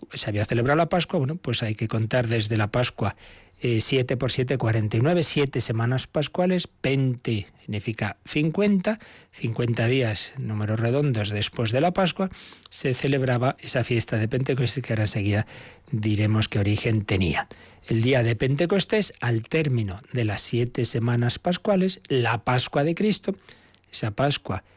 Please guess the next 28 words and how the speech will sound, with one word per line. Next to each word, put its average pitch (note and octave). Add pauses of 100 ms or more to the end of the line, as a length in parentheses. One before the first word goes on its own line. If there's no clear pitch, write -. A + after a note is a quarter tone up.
(140)
que A#2+
era A2+
el A2
cumplimiento B2 (340)
de A#2+
lo G#2
que G#2
Israel A2+
celebraba G#2+
desde A2+ (380)
la A2
salida A#2+
de G#2+
Egipto, F3
desde A2+
el A2+
Éxodo, D#3 (360)
con A2
aquel G#2 (120)
cordero A2
que G#2+
se -
sacrificaba A2+
y A#2
que G#2
se -
sigue G#2
sacrificando, F#3